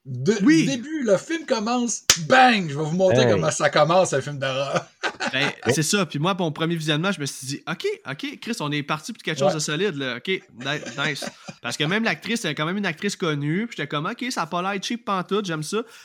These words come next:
Speaker 2: J'aimais vraiment beaucoup l'ambiance de la maison, les lumières de Noël, la
Speaker 3: Exact.
Speaker 2: chanson.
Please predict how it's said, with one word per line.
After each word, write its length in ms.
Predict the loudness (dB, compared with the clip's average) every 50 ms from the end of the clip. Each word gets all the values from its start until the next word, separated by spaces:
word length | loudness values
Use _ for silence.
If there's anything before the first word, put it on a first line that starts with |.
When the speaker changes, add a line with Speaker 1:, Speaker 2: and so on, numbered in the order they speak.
| -20 -16 -8
Speaker 2:
J'aimais 340 | -4 -2 -2 0 0 0 0
vraiment 380 | 0 0 0 0 0 0 0
beaucoup 300 | -2 -2 -4 -2 -2 0
l'ambiance 640 | 0 0 0 0 -2 -2 -4 -4 -4 -2 -2 -4 -4
de 40 | -2 -4
la 80 | -4
maison, 720 | -4 -4 -4 -4 -4 -4 -4 -4 -4 -2 -2 -2 -2 -2
les 120 | -2 -2 -2
lumières 300 | -2 -2 -2 -2 -2 -2
de 80 | -4
Noël, 340 | -6 -6 -4 -4 -4 -4 -2
la 120 | 0 2 4 4
Speaker 3:
Exact. 140 | 4 2
Speaker 2:
chanson. 460 | 2 2 4 4 4 4 2 0 -2